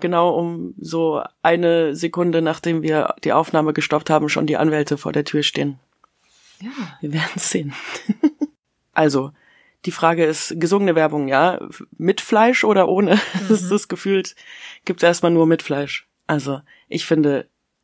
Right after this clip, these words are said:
Speaker 1: ähm, naja, Pommersche aus dem Buchenrauch natürlich.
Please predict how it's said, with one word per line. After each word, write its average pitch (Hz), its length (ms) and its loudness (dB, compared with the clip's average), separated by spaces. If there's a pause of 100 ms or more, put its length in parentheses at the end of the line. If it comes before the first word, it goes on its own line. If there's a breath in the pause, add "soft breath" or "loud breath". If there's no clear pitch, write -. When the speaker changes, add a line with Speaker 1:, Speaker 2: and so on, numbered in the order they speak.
Speaker 1:
ähm, 135 500 -2
naja, 139 400 2
Pommersche 147 440 2
aus 139 140 -2
dem 131 120 -8
Buchenrauch 143 560 -4
natürlich. 143 580 -6